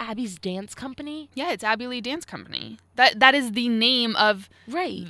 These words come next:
Speaker 2: the dance studio. And
Speaker 1: So can this show go on if Abby Lee walks away from it forever? Never to
Speaker 2: Forever?
Speaker 1: return?
Speaker 2: No, because then the question is, do the girls still dance for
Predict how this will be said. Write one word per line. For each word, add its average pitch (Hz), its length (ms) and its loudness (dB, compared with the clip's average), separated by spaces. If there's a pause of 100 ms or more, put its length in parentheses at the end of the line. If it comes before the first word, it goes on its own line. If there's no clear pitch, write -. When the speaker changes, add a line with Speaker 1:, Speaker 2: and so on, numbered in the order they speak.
Speaker 2:
the 214 120 2
dance 214 360 0
studio. 269 520 0
And - 460 0
Speaker 1:
So 208 60 -6
can 330 200 -4
this 403 160 -2
show 269 280 2
go 233 240 4
on 202 220 2
if 202 160 -4
Abby 202 320 4
Lee 208 300 -2
walks 190 480 8
away 190 180 6
from 185 160 -6
it 175 100 -6
forever? - 560 -4 (200)
Never 208 340 6
to 196 60 8
Speaker 2:
Forever? 208 140 6
Speaker 1:
return? 311 420 0 (240)
Speaker 2:
No, 233 420 4
because 233 400 -2
then 247 320 4
the 285 80 2
question 226 460 0
is, 185 500 -2 (420)
do 226 220 0
the 247 100 2
girls 208 400 6
still 202 360 -2
dance 190 440 2
for 196 140 -4